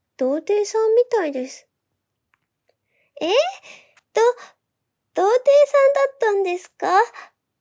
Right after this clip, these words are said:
それは、その、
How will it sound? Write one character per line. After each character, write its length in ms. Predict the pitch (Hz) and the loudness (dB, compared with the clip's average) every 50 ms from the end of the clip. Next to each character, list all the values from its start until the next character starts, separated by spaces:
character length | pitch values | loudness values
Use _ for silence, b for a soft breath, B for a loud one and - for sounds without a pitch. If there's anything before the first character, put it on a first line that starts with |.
| _ _ _ _ _ _ _ _ _ _ _ _ _ _ _ _ _ _ | _ _ _ _ _ _ _ _ _ _ _ _ _ _ _ _ _ _
そ 540 | _ _ - - _ - - - 392 370 349 | _ _ -20 -20 _ -20 -10 -6 -4 -4 -2
れ 160 | 349 359 359 | -2 -2 -2
は、 400 | 349 349 349 349 349 339 339 330 _ _ _ _ _ _ _ _ _ _ _ _ _ _ _ _ _ _ _ _ _ _ _ _ _ _ _ _ _ _ _ _ | -2 -4 -4 -4 -6 -8 -10 -14 _ _ _ _ _ _ _ _ _ _ _ _ _ _ _ _ _ _ _ _ _ _ _ _ _ _ _ _ _ _ _ _
そ 420 | _ - _ _ - - 381 359 | _ -20 _ _ -18 -14 -14 -12
の、 540 | 339 339 330 320 320 311 302 302 302 302 294 | -12 -12 -12 -14 -14 -14 -16 -18 -20 -20 -20